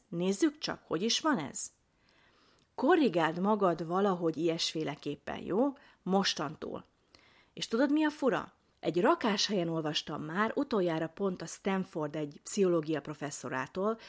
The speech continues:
Carol Dwecktől. Ez működik. Képes vagy arra, hogy te egyedül megváltoztasd a hozzáállásodat, ha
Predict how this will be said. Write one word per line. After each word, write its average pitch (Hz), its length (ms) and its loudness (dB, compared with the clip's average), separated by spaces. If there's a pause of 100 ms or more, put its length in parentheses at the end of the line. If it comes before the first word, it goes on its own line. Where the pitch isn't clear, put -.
(120)
Carol 165 280 0
Dwecktől. 170 640 -2 (360)
Ez 180 240 2
működik. 220 680 2 (460)
Képes 285 500 2
vagy 175 180 2
arra, 156 360 2
hogy 180 240 -2 (120)
te 180 340 4
egyedül 170 560 4
megváltoztasd 175 840 -2
a 175 40 -4
hozzáállásodat, 170 1040 -2 (280)
ha 247 440 8